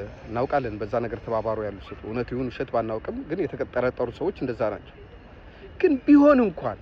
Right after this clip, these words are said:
የሆነ ሰው ባረገው ነገር የሆነ ሰው መጠየቅ ይቻላል ወይ? የደቦ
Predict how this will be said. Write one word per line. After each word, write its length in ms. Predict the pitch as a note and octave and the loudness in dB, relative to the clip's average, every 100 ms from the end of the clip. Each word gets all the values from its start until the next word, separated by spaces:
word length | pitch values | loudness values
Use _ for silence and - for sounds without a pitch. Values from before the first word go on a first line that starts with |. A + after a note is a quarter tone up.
| - - | -16 -6
የሆነ 240 | G#3 C4 C4 | 4 6 6
ሰው 140 | A#3 G#3 | 6 6
ባረገው 360 | F3+ F3 E3 | 6 6 2
ነገር 200 | D#3 D3 | 2 0
የሆነ 200 | D3 D3 | 0 0
ሰው 160 | - C3+ | -2 -4
መጠየቅ 340 | B2 A#2 A2 | -4 -6 -10
ይቻላል 400 | - - C#3 G2+ | -10 -2 0 0
ወይ? 140 | - - - - - - - - - - - - - | -6 -16 -18 -20 -20 -20 -20 -20 -20 -20 -20 -18 -6
የደቦ 340 | A#2+ C#3+ C#3 | -2 2 4